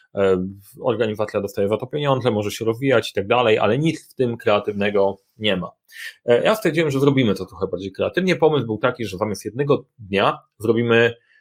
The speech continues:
trzy dni. Jeden dzień to będą takie dni, e, wykładowe, bo stwierdziłem, że brakuje ludziom wiedzy, jak szukać tej pracy, jak podejść do rozmowy kwalifikacyjnej i tak dalej. Stwierdziłem, zrobimy jeden dzień wykładów, e, dw-,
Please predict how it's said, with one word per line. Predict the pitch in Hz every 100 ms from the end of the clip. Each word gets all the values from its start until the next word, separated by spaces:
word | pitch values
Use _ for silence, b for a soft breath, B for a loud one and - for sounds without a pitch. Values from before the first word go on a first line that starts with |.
| b _ _
trzy | - 131
dni. | 95 90 73 _ -
Jeden | - 131 180 139
dzień | 110 110 101 87 _
to | 95
będą | 104 104
takie | 101 95
dni, | 90 95 98 95 90 90 _ -
e, | 95 92
wykładowe, | 92 - 123 95 87 107 147 131
bo | 120
stwierdziłem, | 120 - 127 127
że | 120
brakuje | 110 - 139 117
ludziom | 110 113 120 123 B B B _ _ - -
wiedzy, | 139 156 98 90 85 -
jak | 123 131
szukać | 143 139 120
tej | 120 110
pracy, | 113 104 101 104 98 98
jak | 101 107 107 -
podejść | 117 110 107
do | 117
rozmowy | 113 123 117
kwalifikacyjnej | 117 113 - - 113 107 101
i |
tak | 98 101
dalej. | 127 131
Stwierdziłem, | 123 - 110 98
zrobimy | 110 127 113
jeden | 104 95 87
dzień | 92
wykładów, | 92 98 131 147 170 - B B B _
e, | 110 113
dw-, | 107 143